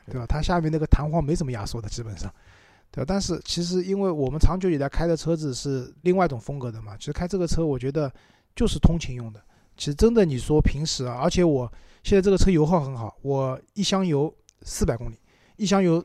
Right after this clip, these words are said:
Speaker 1: 什么概念啊？加九十八号油，加满一百七。
Speaker 2: 嗯。
Speaker 1: 最近油价便宜了，我加，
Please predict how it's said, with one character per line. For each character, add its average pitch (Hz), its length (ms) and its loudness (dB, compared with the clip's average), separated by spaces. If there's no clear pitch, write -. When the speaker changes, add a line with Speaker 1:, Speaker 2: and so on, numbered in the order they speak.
Speaker 1:
什 - 160 -6
么 143 60 -4
概 165 160 0
念 135 140 -6
啊？ 101 200 -16
加 175 140 -2
九 156 120 -4
十 131 120 -4
八 175 160 0
号 165 140 0
油， 117 220 -6
加 156 180 0
满 131 180 -10
一 165 80 -4
百 110 140 6
七。 - 280 -6
Speaker 2:
嗯。 101 80 -20
Speaker 1:
最 196 120 6
近 180 140 2
油 151 120 4
价 175 160 4
便 143 220 -2
宜 165 80 -2
了， 151 100 -2
我 127 140 -4
加， 156 220 0